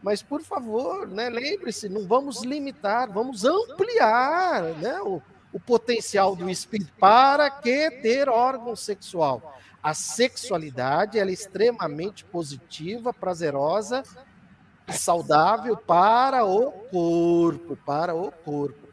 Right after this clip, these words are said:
com certeza. Resumindo, seguindo rapidinho, duzentos e dois, quando errante, quer dizer, o espírito está naquele intervalo entre uma encarnação e outra, que prefere o espírito?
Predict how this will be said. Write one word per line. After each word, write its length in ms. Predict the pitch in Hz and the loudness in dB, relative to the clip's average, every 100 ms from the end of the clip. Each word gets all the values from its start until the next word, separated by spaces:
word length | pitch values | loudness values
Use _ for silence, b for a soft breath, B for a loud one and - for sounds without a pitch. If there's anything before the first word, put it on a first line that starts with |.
| - | -14
com 160 | 160 | -12
certeza. 560 | 190 156 - 143 120 104 104 _ b b b - | -10 -12 -12 -14 -14 -16 -20 _ b b b 0
Resumindo, 640 | 233 226 240 220 170 156 - - | 0 0 -4 -2 -2 -6 -14 -16
seguindo 560 | - 208 156 214 269 247 | -12 -12 -8 -8 -8 -4
rapidinho, 600 | 170 170 147 135 233 247 | -2 -4 -6 -14 -12 -10
duzentos 360 | 196 180 262 | -8 -4 -4
e 60 | 240 | -6
dois, 460 | 185 175 175 160 - | -2 2 2 0 -6
quando 500 | 180 262 302 262 247 202 | -4 0 0 -4 -10 0
errante, 880 | 247 240 120 98 165 240 247 185 185 - | 4 4 2 0 4 4 2 -6 -14 -12
quer 100 | 156 | -10
dizer, 140 | 131 143 | -8 -8
o 60 | |
espírito 760 | 151 - 180 196 190 - 156 131 b b b | -8 -10 -8 -8 -8 -8 -10 -12 b b b
está 360 | - 143 - 160 | -16 -4 2 2
naquele 360 | 160 156 170 180 | 2 -2 -4 -4
intervalo 800 | 180 165 135 117 135 170 208 | -2 -2 -2 -2 0 0 -2
entre 240 | 160 147 147 | -6 -12 -14
uma 140 | 143 | -12
encarnação 760 | 139 - 139 131 - - 139 120 - b b - | -12 -10 -8 -8 -10 -8 -8 -10 -18 b b -16
e 160 | 139 | -8
outra, 400 | 151 214 233 - | -2 -2 -4 -12
que 160 | - 370 | -6 -4
prefere 480 | 381 294 - 247 233 | 0 0 2 2 0
o 40 | |
espírito? 840 | 214 - 214 180 156 135 - 131 | -4 -10 -6 -4 -4 -8 -12 -12